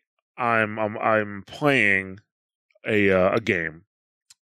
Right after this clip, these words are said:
I was trying to go heals because that's just what I've been doing on that account. Like, I wanna practice my healing. So I was doing that, and then a guy gets on, and he was honest. He was like, "Hey, look, the, oh, the, only a D P S slot was open." He was like, "Look, I'd rather heal.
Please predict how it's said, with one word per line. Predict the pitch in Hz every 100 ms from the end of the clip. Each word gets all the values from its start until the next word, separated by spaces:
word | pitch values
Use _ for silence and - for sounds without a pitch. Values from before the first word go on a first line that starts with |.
| _ -
I | 113 110
was | 113
trying | - 175 202 220
to | 175
go | 143 127
heals | - 160 101 85 - -
because | 117 107
that's | 120 123
just | 123 120 127
what |
I've | 107
been | 101 98
doing | 101 90 87 92
on | 104
that | 98 90
account. | - 110 98
Like, | 92
I | 92
wanna | 95
practice | - 110 98 - -
my | 98
healing. | 95 98 104 120 131 - - _ _
So | - 110
I |
was | 110
doing | 135 123 107
that, | 131 110 -
and | 110 101
then | 110
a | 107
guy | 104 127 131
gets | 156 -
on, | 123 123 127
and | 131
he | 233
was | 254
honest. | 214 170 175 170
He |
was | 147
like, | 120
"Hey, | 117 110
look, | 135 123 - - _ _ _ _
the, | 151 -
oh, | 165
the, | 151 151
only | 160 170
a | 151
D | 147
P | - 139
S | 127
slot | 139 113
was | 113
open." | 104
He | 107
was | 101
like, | 98
"Look, | 117
I'd | 104 98
rather | 107 110 104
heal. | 113 113 110 107